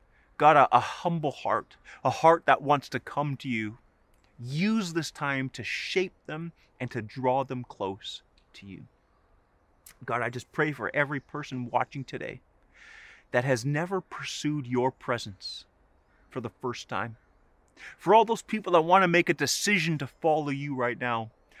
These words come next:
I pray that you would continue to be with them. God, I pray that you would shape their life. And I pray that even right now that they would make a decision to follow you. I thank you for your grace and your love and your mercy,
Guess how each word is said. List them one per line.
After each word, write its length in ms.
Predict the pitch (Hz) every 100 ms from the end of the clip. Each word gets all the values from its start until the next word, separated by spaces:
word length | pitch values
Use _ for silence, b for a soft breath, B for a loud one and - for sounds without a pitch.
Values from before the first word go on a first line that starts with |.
| B B
I 100 | 151
pray 240 | - 170
that 140 | 165 160
you 140 | 170
would 120 | 147
continue 380 | - 143 - 165
to 100 | 143
be 280 | 123 - 170
with 180 | 160 -
them. 240 | 131 120 - B 165
God, 180 | - 165
I 60 | 156
pray 160 | 170
that 80 | 156
you 100 | 156
would 100 | 135
shape 480 | - - - 190 -
their 140 | 156
life. 300 | 143 143 135 B B
And 120 | 135
I 40 | 151
pray 220 | - 190
that 160 | 175 175
even 220 | 165 131
right 300 | 135 208 180
now 380 | 180 160 147 123
that 160 | 117
they 100 | 123
would 200 | 117 110
make 340 | 123 135 170 -
a 60 |
decision 840 | 135 123 - - 143 123 101 95 98 _ _
to 100 | - - -
follow 240 | 107 101
you. 260 | 95 90 85 - _ _ _ _ _ _ _ _ - _ -
I 60 |
thank 380 | - - 147 143
you 100 | 135 -
for 120 | 113
your 140 | 98
grace 560 | 92 120 123 117 - - b b
and 100 | -
your 140 | 110 98
love 380 | 101 101 104 - _
and 80 | 104
your 100 | 95
mercy, 500 | 92 90 - - 82